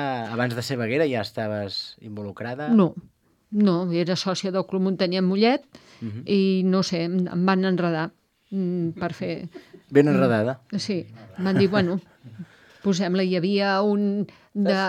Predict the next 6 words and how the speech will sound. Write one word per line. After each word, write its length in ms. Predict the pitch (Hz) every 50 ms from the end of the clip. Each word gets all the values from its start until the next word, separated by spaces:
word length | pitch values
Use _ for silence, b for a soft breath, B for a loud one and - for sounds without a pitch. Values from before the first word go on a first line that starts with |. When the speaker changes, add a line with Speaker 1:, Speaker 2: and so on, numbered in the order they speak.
| - -
Speaker 2:
de, 240 | 214 196 190 185 180 180 175 165 196 185 190 - 190 - _ _ _ _ _
de 160 | - 190 202 -
castellà, 540 | - 208 185 - - 202 185 196 202 202 196
també 240 | - 196 196 202 170
s'hi 140 | - 208
presentava 720 | 196 - 190 196 185 - 190 180 180 - 208 180 175 196